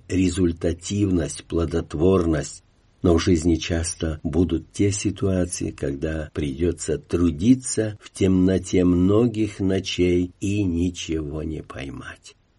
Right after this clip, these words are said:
Это и есть тот самый момент, когда ощущаем свою удаленность от этих милосердных объятий Бога.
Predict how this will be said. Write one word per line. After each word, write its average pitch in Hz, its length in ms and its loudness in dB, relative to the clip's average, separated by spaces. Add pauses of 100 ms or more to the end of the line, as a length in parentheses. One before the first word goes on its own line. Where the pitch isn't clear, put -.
(120)
Это 151 260 2
и 131 80 6
есть 110 580 0
тот 104 240 2 (160)
самый 95 500 -2
момент, 85 600 0
когда 76 500 -6
ощущаем 92 840 -4
свою 82 420 -2
удаленность 104 920 0
от 92 260 -6
этих 87 400 -2 (180)
милосердных 95 1120 0
объятий 92 640 -4
Бога. 87 640 -2